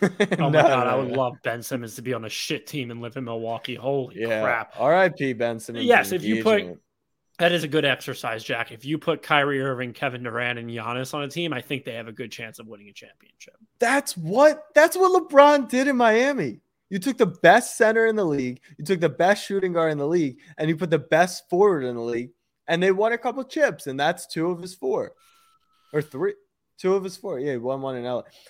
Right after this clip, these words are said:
Speaker 2: A. I, all right, how about this exercise? If the N B A season started tomorrow and you could put Giannis, swap him with, with one player, how many teams would win the championship?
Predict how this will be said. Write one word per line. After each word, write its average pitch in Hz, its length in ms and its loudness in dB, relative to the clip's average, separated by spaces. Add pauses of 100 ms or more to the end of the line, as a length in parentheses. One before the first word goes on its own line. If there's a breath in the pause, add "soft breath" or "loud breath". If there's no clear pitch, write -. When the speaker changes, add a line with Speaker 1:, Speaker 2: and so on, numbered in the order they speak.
(200 soft breath)
Speaker 2:
A. 170 60 0
I, - 40 6
all - 120 4
right, 135 220 4
how 160 120 0
about 202 200 0
this 160 220 -2
exercise? 104 680 -12 (880)
If 143 160 -8
the 151 140 -2
N 165 140 -2
B 196 140 0
A - 40 0
season 175 320 -8
started 147 260 -4
tomorrow 107 580 -6 (500)
and 135 160 -6
you 131 80 -6
could - 220 -8
put 160 280 0
Giannis, 127 680 -4
swap 156 440 2
him 131 300 -6 (920)
with, 135 340 -2 (100)
with 135 240 -6
one 151 280 6
player, 127 320 0
how 147 260 2
many 190 340 -4
teams 151 600 -6
would 117 160 -8
win 120 200 -4
the 117 60 -6
championship? 98 760 -10